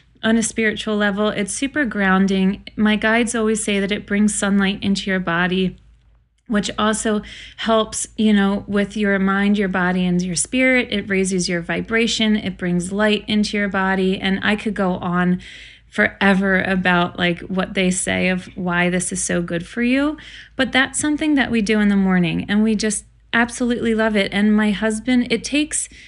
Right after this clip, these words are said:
a good ten minutes to juice, but Mike loves it.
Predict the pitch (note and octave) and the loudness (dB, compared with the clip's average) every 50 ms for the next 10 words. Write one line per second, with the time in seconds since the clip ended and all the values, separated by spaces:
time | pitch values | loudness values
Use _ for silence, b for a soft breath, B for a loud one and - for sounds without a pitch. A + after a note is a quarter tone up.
0 | B B B B B D#4 B3 A3+ - B3 A#3 A3+ G#3 G#3+ - - G3+ F#3+ F#3 F3 | B B B B B 0 0 0 2 2 2 2 2 0 -2 0 2 4 4 4
1 | E3+ D#3+ E3 - - - - - - F#3 F3 - - E3 E3 F3+ A3 A#3 - - | 2 0 -2 -6 -8 -8 -8 -6 -4 -4 -4 -2 -2 -2 0 0 0 -2 -2 -4
2 | - - - - G3+ G3 F#3+ - - - - - _ _ _ _ _ _ _ _ | -6 -6 -4 0 0 0 0 -2 -4 -12 -20 -20 _ _ _ _ _ _ _ _
3 | _ - - - - _ _ _ - G3+ G3 G3 G3 G#3 A#3+ A#3 - G#3 F#3 F3+ | _ -20 -20 -20 -20 _ _ _ -2 0 2 2 2 2 0 -2 -2 -4 -2 0
4 | F#3 G3 G3+ G#3 G#3+ - C4+ C#4+ D4 C#4+ - | 0 0 0 -2 -2 0 0 0 0 -2 -4